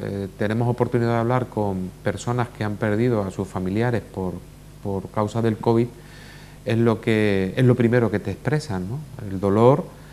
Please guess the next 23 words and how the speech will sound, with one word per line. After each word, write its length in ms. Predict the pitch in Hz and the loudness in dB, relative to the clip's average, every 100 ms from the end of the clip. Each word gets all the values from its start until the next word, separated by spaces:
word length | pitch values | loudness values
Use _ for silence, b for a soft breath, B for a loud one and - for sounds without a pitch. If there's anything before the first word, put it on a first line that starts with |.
| B B - | B B -4
y 60 | |
el 220 | 110 101 95 | -2 0 2
dolor 280 | 101 107 | 2 4
de 120 | 123 123 | 4 2
no 60 | |
haber 200 | 113 123 | 2 2
podido 280 | 127 110 120 | 2 2 2
estar 300 | 120 127 135 | 0 0 0
junto 540 | - 117 123 147 143 | 0 -2 0 0 2
a 100 | 117 | 2
ellos 220 | 113 139 123 | 2 0 0
y 100 | 113 | 2
ellas 440 | 117 127 143 135 | 2 0 0 -2
en 100 | 117 | -2
los 140 | 104 | -2
últimos 460 | 110 117 131 107 95 | 0 0 0 -2 0
días 240 | 123 139 143 | 0 0 -2
porque 540 | 110 101 - 104 95 92 | -4 -6 -4 -4 -2 -2
necesariamente 680 | 101 104 98 107 110 117 123 | -4 -6 -4 -2 -2 -2 -2
tienen 200 | 120 117 | -2 -4
que 80 | 117 | -6
estar 220 | - 117 | -2 -2
aislados 480 | 117 123 127 135 | 0 2 2 0